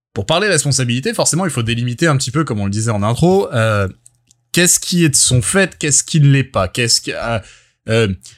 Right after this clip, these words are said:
euh, sur quel point il y peut quelque chose, sur quel point il n'y peut rien, et il doit jouer avec, et il joue avec des, euh, des cartes qui ne sont pas forcément celles qu'il a choisies. Tu le disais, euh, Jérém, en ouverture,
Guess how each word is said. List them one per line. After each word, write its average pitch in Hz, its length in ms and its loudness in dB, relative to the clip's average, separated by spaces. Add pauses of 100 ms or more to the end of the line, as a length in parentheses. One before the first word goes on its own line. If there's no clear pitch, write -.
(160)
euh, 101 260 2
sur - 240 -2
quel 170 200 -2
point 180 220 -4
il 143 100 2
y 117 80 2
peut 160 140 -2
quelque 131 280 -2
chose, 151 320 0
sur - 160 -4
quel 107 160 -6
point 143 220 0
il 113 120 2
n'y 107 120 -4
peut 101 240 -8
rien, 131 500 0
et 110 80 -6
il 104 80 -4
doit 104 220 -4
jouer 113 320 0
avec, 120 420 -2
et 107 40 -2
il 101 40 -2
joue 110 160 -2
avec 101 240 -2
des, 120 300 -4
euh, 92 360 -4 (460)
des 92 280 -8
cartes - 340 -6
qui 113 100 -10
ne 98 60 -6
sont - 180 -6
pas 113 120 -2
forcément 107 380 -6
celles 117 220 -2
qu'il 95 220 -8
a 90 40 -6
choisies. 117 600 -2 (520)
Tu 131 140 0
le 117 60 2
disais, 131 340 2
euh, 117 180 2
Jérém, 107 360 -6
en 92 280 -10
ouverture, 101 680 -2